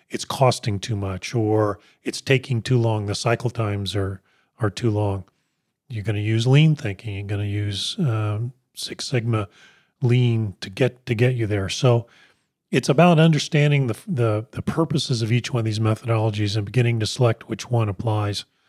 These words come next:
as you get more sophisticated in your nature of problems. If you are talking about someone who's starting this process,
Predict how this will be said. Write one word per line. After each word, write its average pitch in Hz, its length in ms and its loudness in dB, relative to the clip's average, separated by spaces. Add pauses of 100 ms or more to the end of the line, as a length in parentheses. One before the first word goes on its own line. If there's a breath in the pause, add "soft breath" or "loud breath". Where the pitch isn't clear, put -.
(400)
as 113 180 2
you 120 80 2
get 113 180 0
more 110 180 -2
sophisticated 107 800 -4
in 110 120 -4
your 104 100 -4
nature 104 300 -6
of 92 80 -12
problems. 104 480 -2 (480 soft breath)
If 135 260 2
you 135 200 8
are 120 300 4 (540)
talking 151 180 6
about 143 160 2
someone 131 280 2
who's 107 200 0
starting 151 600 4 (800)
this 135 160 4
process, 147 600 2